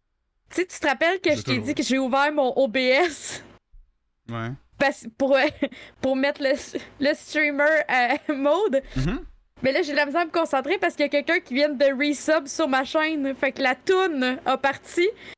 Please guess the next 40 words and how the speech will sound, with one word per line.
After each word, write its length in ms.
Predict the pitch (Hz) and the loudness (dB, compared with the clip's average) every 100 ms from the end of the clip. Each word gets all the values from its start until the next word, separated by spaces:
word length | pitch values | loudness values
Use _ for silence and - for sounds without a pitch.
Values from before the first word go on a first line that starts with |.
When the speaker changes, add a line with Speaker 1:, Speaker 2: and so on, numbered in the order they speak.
| - | -2
Speaker 1:
mon 180 | 262 269 | 0 2
alerte 360 | 294 320 392 | 2 2 2
a 80 | 359 | 0
parti, 460 | 311 277 - - 349 427 - - - - | 2 0 -2 -2 0 0 -8 -20 -20 -4
puis 120 | 285 | 0
il 60 | 285 | 2
a 60 | |
mis 160 | 285 349 | 2 2
un 160 | 320 285 | 0 0
esti 320 | 320 - 359 | -2 -4 -2
de 80 | 349 | 0
message, 640 | 285 277 330 349 359 - | 2 2 0 2 0 -2
puis 100 | - | -4
il 100 | 262 | 0
a 60 | 285 | 0
dit 180 | 226 277 | 0 -2
vingt-cinq 480 | 254 330 311 339 294 | 0 -2 0 -2 0
mois. 200 | 277 320 | 0 2
Fait 120 | 302 | 0
que 40 | 277 | -4
je 60 | |
suis 140 | - - | -6 -4
prête 240 | 311 339 | 0 0
à 100 | 285 | 0
gager 360 | 233 294 269 339 | 2 2 2 -2
que 60 | |
c'est 160 | - 302 254 269 | 0 0 2 2
Iroz 420 | 277 294 311 302 | 4 2 2 0
qui 100 | - | -4
vient 160 | 233 277 | -2 0
de 140 | 254 | 0
popper 360 | 247 277 269 311 | 0 -2 0 0
un 140 | 269 | 0
sub 280 | 262 302 262 | 0 0 2
dans 160 | 269 262 | 0 2
mon 180 | 247 240 | 0 0
chat. 300 | - 311 339 - | 2 2 0 0
<laughs> 140 | 330 294 | 0 0
Si, 440 | - - - 381 480 - | -4 -6 -2 -2 -4 -2
câlisse. 460 | 440 330 320 294 | 2 4 4 4